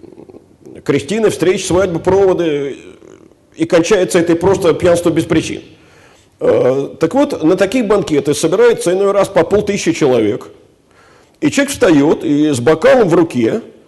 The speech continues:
э, произносит тост. Ну, кто может тосты запретить произносить? Невозможно запретить произнести тост. Но вот вам такой тост. «Нам предстоит свергнуть общего врага, самодержавие. И уже потом в свободном государстве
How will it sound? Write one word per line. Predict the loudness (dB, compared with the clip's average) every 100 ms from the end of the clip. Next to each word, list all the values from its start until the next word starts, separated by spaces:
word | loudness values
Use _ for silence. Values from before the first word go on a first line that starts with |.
| _ -8
э, | -4
произносит | 0 0 2 0 0
тост. | 2 2 2
Ну, | -2
кто | 0
может | 2 0 2
тосты | 2 2 -2
запретить | -2 -2 -4 -6 -6
произносить? | -6 -4 -6 -8 -12
Невозможно | -8 -4 -2 0 0 0
запретить | -2 -2 -2 -2
произнести | -2 0 -2 -2 -4
тост. | -4 -6 -14 -20 -20 -20 -20 -2
Но | 2
вот | 2 4
вам | 2
такой | 2 0 0
тост. | 2 2 0 -14 -20 -20 _ _ _ _ -20 _
«Нам | 2 2 4
предстоит | 0 -2 0 0 -2
свергнуть | 0 0 2 2 2
общего | 0 2 2
врага, | 4 4 2 0 -4 -12 -20 -18
самодержавие. | -2 0 2 2 4 4 4 4 0 -6 -16 -20 -6 0
И |
уже | 4 4
потом | 4 2 4 4 6 2
в |
свободном | 0 2 2 4 4 2 2
государстве | 0 2 4 4 4 0 -4 -6